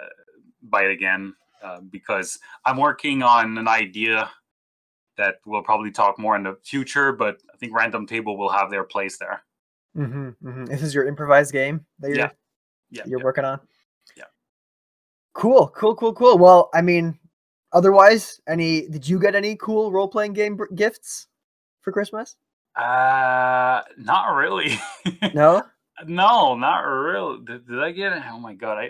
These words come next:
Speaker 1: already forgot what I got from Christmas.
Speaker 2: <laughs>
Speaker 1: I got, I'm
Speaker 2: It's
Speaker 1: trying to
Speaker 2: only
Speaker 1: go
Speaker 2: two days ago.
Speaker 1: I know, I know. I got, I'm going through my list of things that I got. I mean, I don't get a lot of gifts.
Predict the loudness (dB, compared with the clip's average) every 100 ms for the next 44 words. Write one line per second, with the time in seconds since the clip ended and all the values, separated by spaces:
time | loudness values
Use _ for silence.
0 | -10 -10 -10 -12 -8 -8 -2 -2 -2 -4
1 | -4 -2 -4 -8 -14 -14 -16 -16 -20 -20
2 | _ _ -4 -2 -2 -4 -2 2 4 4
3 | 4 4 4 4 2 0 -2 -4 -8 2
4 | 8 8 8 4 6 8 6 4 0 -2
5 | -4 -8 2 6 6 6 6 8 6 6
6 | 4 4 2 -2 -2 -2 -4 -4 -4 -2
7 | 0 0 0 -2 -8 -16 _ _ _ _
8 | -4 -4 -4 -10 -6 -6 -6 -10 -10 -4
9 | -2 0 -2 -8 -16 -4 0 2 4 2
10 | 0 -2 -8 -12 -12 -4 -2 -2 -2 -2
11 | -2 0 2 2 2 0 -6 -8 -8 -16